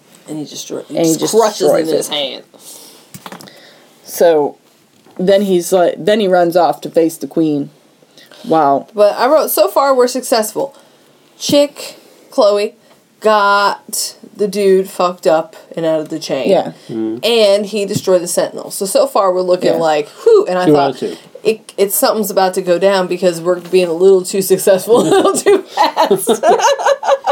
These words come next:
Speaker 2: So Chloe successfully stops them. And then all of a sudden, we see New York. New York in the future, as if we were watching that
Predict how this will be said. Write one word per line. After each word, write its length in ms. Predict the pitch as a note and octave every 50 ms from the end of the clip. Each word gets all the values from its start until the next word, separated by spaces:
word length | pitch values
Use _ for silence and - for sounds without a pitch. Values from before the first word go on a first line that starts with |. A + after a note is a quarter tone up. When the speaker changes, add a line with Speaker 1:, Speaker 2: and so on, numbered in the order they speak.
| C5+ - - - - - - -
Speaker 2:
So 280 | - - C#4 B3+ B3
Chloe 560 | B3 - - - F4 F4 F4 E4+ E4+ E4 D4+ - - - - -
successfully 840 | - - - - - D4 C#4 C#4 - D4+ D4+ D4+ - D4 C4+ C4+ B3+
stops 440 | C4 - B3+ A#3 A#3 A#3+ A#3+ - -
them. 320 | G#3+ G3+ G3+ G#3+ A3+ A3 - _ _ _ _ _ _ _ _ _ - - - - - - - _ _ _ _ _ _ _ - - - -
And 160 | - G3 G3 G3+
then 120 | G#3 G#3+
all 140 | A3+ A3 A3
of 60 | G#3+
a 40 | A3
sudden, 500 | A3 - G#3 G3 F#3+ F#3 F#3 F3+ F3+ F#3 _ _ _ - - - _ _ -
we 160 | - F3 F#3
see 540 | F#3 - - G3+ F#3+ F3+ E3+ E3 D#3+ E3 F#3 - - - - _ _ _ _ _ - - - _ _ _ -
New 140 | F#3 G3 G#3+
York. 520 | G#3+ B3+ F#4+ G4+ - - - - - - _ _ _ _ _ _ _ _ _ _ _ _ _
New 140 | - E3 F#3+
York 260 | G#3+ A3 A#3 B3+ B3
in 80 | C#4 A#3+
the 60 | A#3+ A#3+
future, 500 | - C#4+ D#4 D#4+ - E3+ C3+ C3+ - - -
as 140 | F#3 F3+ F#3+
if 160 | G3 G3 -
we 80 | G#3
were 100 | G3+ G3+
watching 380 | G3 G3+ G3+ F#3+ - - G3 G3
that 280 | G3 F#3+ F#3+ F3+ -